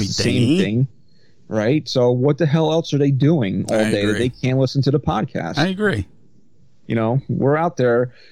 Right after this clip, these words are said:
Speaker 1: you know, we're out there earning the money, right? Like,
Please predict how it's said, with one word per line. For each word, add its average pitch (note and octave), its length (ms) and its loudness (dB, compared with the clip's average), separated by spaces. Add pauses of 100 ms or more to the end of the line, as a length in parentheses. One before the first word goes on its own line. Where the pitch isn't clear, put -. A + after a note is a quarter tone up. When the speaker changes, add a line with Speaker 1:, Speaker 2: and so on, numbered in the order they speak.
Speaker 1:
you D3 80 -2
know, C#3+ 320 -2
we're D3+ 220 2
out E3+ 160 -2
there D#3+ 180 4 (400)
earning D#3+ 300 2
the D3+ 80 2
money, D#3+ 340 2
right? C#3 360 -2
Like, B2+ 220 -4